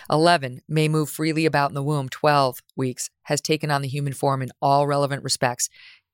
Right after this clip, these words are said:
Abortion still legal in the United States. Most after fifteen weeks, mothers would need, um, a dilak-,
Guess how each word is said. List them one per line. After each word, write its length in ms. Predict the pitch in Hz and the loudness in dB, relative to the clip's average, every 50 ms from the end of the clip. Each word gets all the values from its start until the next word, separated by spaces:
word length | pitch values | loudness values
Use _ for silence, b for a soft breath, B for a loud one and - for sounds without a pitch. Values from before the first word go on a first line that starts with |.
| _ _ _ - | _ _ _ -6
Abortion 380 | - 135 - 143 139 139 147 135 | -6 0 2 2 2 2 0 -2
still 200 | - - 139 139 | 0 0 0 0
legal 260 | 143 143 131 135 127 | 0 -2 -2 -2 -4
in 40 | 120 | -4
the 100 | 120 117 | -6 -6
United 240 | 123 123 113 110 - | -6 -8 -6 -6 -6
States. 340 | - 123 127 - - - B B B B B B B - | -4 -4 -6 -4 -8 -10 B B B B B B B 0
Most 340 | 143 147 156 160 - - | 2 2 4 2 2 2
after 200 | 160 160 - 165 | 0 2 2 -2
fifteen 440 | 156 - 165 151 - - 156 151 151 | 0 0 -2 -2 -2 -4 -6 -4 -4
weeks, 460 | 139 139 135 131 - - - - - - _ _ _ _ _ | -2 -2 -2 -2 -2 -2 -4 -4 -6 -10 _ _ _ _ _
mothers 360 | 151 139 131 123 123 123 - | -2 -2 -2 -2 -4 -6 -8
would 220 | - 139 143 123 123 | -6 -6 -6 -4 -4
need, 360 | 135 131 131 131 131 120 - - _ | -4 -4 -2 -4 -4 -4 -6 -10 _
um, 320 | 147 123 123 120 120 120 - - | -8 -6 -6 -6 -6 -8 -10 -12
a 80 | - | -6
dilak-, 480 | 127 139 131 131 127 131 131 127 - | -2 0 0 0 0 -2 -4 -4 -8